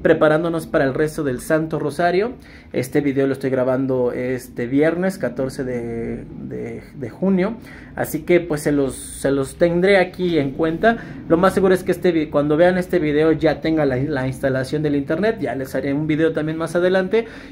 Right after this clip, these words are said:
Y lo más seguro es que comenzaremos ya la siguiente semana, a partir del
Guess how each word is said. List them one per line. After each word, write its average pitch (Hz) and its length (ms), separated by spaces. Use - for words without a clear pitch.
Y - 60
lo 208 100
más 254 200
seguro 247 200
es 240 60
que 240 80
comenzaremos 180 720
ya 175 140
la 175 100
siguiente 147 400
semana, 156 800
a 127 180
partir 156 520
del 143 520